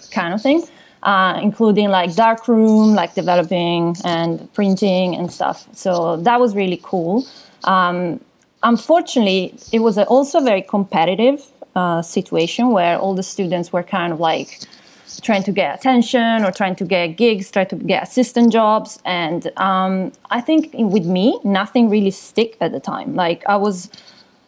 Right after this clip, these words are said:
I was crap at fashion. Like, I was <laughs> really bad at shooting fashion 'cause, uh, I was too shy to talk to models. So I was like, "Oh my God, what am I gonna do? Like, I'm not gonna tell them what I want them to be." Like, so that was out of the equation. Documentary felt too real,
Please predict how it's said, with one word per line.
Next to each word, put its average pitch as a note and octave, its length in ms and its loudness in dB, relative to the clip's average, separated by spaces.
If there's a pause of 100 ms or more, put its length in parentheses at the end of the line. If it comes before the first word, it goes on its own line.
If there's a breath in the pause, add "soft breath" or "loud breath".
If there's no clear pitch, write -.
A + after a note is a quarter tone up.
(120)
I G#3+ 80 2
was G#3+ 160 -2
crap C4+ 360 0
at - 120 -2
fashion. - 420 -6
Like, - 200 -4
I F#3 40 2
was G#3 200 4
<laughs> C4 40 4
really D4+ 200 6
bad C#4+ 380 2 (240)
at C4+ 140 4
shooting G#3+ 340 2
fashion A3+ 400 2
'cause, G3+ 220 -2
uh, F#3+ 380 0 (100)
I G3+ 40 0
was G#3+ 160 -2
too A3+ 160 0
shy F#3 320 0
to F#3 120 -10
talk F#3 220 -2
to - 80 -4
models. E3+ 540 0
So A3 120 0
I F#3+ 40 2
was G3+ 140 2
like, G#3 180 2
"Oh A3 120 2
my G#3+ 160 2
God, G3 260 2
what G#3 120 2
am A3 60 2
I A3 60 4
gonna G#3 200 4
do? G3+ 200 4
Like, G3+ 220 2
I'm G#3 100 2
not A3 160 2
gonna G#3+ 320 0
tell G#3+ 220 2
them G#3 180 0
what G3 160 4
I G3 60 4
want G3 240 2
them F3 160 0
to F3 100 -2
be." E3+ 240 2
Like, F3 380 0
so F3+ 280 0 (140)
that F#3+ 180 0
was F#3 140 -4
out E3+ 160 2
of E3+ 80 -4
the E3+ 100 -2
equation. E3+ 540 -2 (340 soft breath)
Documentary C4 580 4
felt G3+ 260 0
too G3+ 160 0
real, E3 420 2